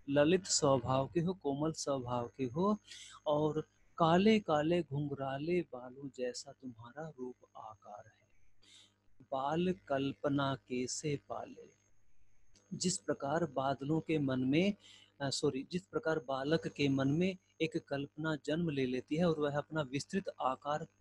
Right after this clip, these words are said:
रूप ले लेती है, वैसे ही तुम्हारा पालन पोषण भी विस्तृत आकार में हुआ है। कवि आ-,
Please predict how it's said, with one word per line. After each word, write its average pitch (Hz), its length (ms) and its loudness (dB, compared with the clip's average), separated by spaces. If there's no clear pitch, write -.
रूप 165 280 2
ले 147 180 0
लेती 127 480 -6
है, 202 160 0
वैसे 160 360 2
ही 151 160 0
तुम्हारा 143 500 -2
पालन 131 540 -4
पोषण 127 380 -2
भी 190 260 2
विस्तृत 175 420 2
आकार 120 440 -2
में 175 280 2
हुआ 117 240 -10
है। - 240 -20
कवि 151 200 0
आ-, 135 100 2